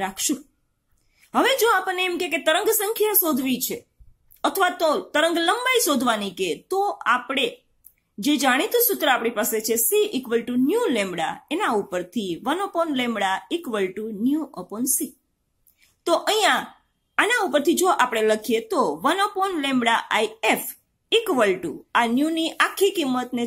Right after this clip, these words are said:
છેદમાં C લઈ લેવાનું. તો M e raise to four upon eight epsilon zero square h square, h cube C into bracket one upon N F square minus one upon N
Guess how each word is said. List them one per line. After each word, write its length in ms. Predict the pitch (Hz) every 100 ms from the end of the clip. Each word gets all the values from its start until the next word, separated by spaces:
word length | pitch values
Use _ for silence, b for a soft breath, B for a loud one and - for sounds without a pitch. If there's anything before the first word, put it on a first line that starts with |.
| 240
છેદમાં 360 | 214 220 226
C 120 | 254 226
લઈ 120 | 233 208
લેવાનું. 320 | 117 107 - _ _ b b -
તો 80 | 190 - -
M 220 | 240 269 269 269 247
e 20 | 214
raise 180 | 202 214
to 40 |
four 280 | 208 285 311 285 -
upon 220 | - 190 - 254
eight 160 | 285 - -
epsilon 400 | 240 302 311 339 311
zero 180 | 254 240
square 280 | - 240 226 - 240
h 80 | 247
square, 280 | - 320 311 - - _ _
h 180 | 254 - -
cube 260 | 370 453 453 440 -
C 360 | 415 381 - -
into 160 | 277 269
bracket 340 | 202 208 208 208 233
one 100 | 269 269
upon 240 | 262 254 247
N 200 | - 233 233 - 294
F 20 | -
square 300 | - 220 208 196
minus 300 | 190 196 196 180
one 100 | 180 180
upon 200 | 214 247 254
N 20 | 180